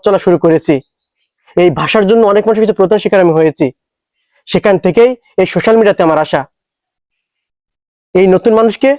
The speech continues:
সচেতন করার লক্ষ্যে আমি কাজ করি। দেখেন না ভাই, ভিডিওর প্রত্যেকটা পিছনে আমি বলি, আপনাদের সচেতন করাই আমার মূল লক্ষ্য। এটা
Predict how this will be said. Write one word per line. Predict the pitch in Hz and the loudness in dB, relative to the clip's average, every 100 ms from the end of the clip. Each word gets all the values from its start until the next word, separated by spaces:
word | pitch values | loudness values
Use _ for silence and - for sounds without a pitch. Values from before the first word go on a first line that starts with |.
| _ _ _ | _ _ _
সচেতন | - 196 208 247 | -4 -2 0 2
করার | 247 202 | 2 2
লক্ষ্যে | 190 - 233 | 2 0 0
আমি | 214 | 0
কাজ | 185 180 | 0 -2
করি। | 185 143 127 _ _ _ - | -2 -2 -4 _ _ _ -4
দেখেন | 151 151 196 | -2 0 0
না | 185 | 0
ভাই, | 151 180 240 _ _ _ _ 127 | 0 -4 -6 _ _ _ _ -2
ভিডিওর | 165 196 - | 2 0 0
প্রত্যেকটা | 185 - 190 175 | -4 -2 -2 -2
পিছনে | 180 190 | 0 2
আমি | 180 165 | 2 2
বলি, | 185 233 _ _ _ _ _ - | 0 -2 _ _ _ _ _ -4
আপনাদের | 156 196 196 - | -2 0 0 -2
সচেতন | 165 208 202 | -2 0 0
করাই | 208 175 | 2 2
আমার | 170 208 | 2 2
মূল | 202 170 | 2 0
লক্ষ্য। | 165 - 233 _ _ _ _ _ _ _ _ _ _ - | 0 -4 -4 _ _ _ _ _ _ _ _ _ _ -4
এটা | 185 | -2